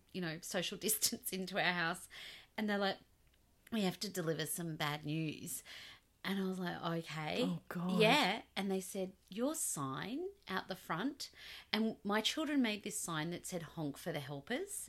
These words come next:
Speaker 1: And it's got a big
Speaker 2: Mm-hmm.
Speaker 1: rainbow on it. And it, we
Speaker 2: Yeah.
Speaker 1: live not far off a main road, so people are honking, you know. And we
Speaker 2: Yeah.
Speaker 1: cheer like a good sushi restaurant when everybody honks, like every, you know.
Speaker 2: Yeah.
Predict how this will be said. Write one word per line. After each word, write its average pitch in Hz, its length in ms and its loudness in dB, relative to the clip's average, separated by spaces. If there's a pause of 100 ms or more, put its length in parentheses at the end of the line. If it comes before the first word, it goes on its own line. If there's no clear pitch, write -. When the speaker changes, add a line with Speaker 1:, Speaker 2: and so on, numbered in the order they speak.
Speaker 1:
And 190 80 -2
it's - 120 -6
got 190 140 -2
a - 20 -10
big 175 160 -4
Speaker 2:
Mm-hmm. 185 100 2
Speaker 1:
rainbow 143 380 4
on - 160 -6
it. - 80 -10 (180)
And 190 140 2
it, - 140 -6
we 190 140 0
Speaker 2:
Yeah. 185 320 0
Speaker 1:
live 165 180 2
not 170 200 0
far 143 220 6
off 139 140 2
a 147 60 -8
main 135 220 2
road, 113 300 0
so - 160 -6
people 147 320 -10
are - 120 -10
honking, 120 480 -10 (120)
you 135 100 -8
know. 127 80 -8 (280)
And 233 140 6
we 254 100 10
Speaker 2:
Yeah. 254 80 6
Speaker 1:
cheer 190 260 6
like 190 200 4
a 185 40 -6
good 165 200 -2
sushi 147 420 -2
restaurant 226 460 -2
when 165 140 0
everybody 139 440 -2
honks, - 500 -6
like - 260 -10
every, 147 200 -10 (220)
you - 80 4
know. 160 140 2
Speaker 2:
Yeah. - 40 -8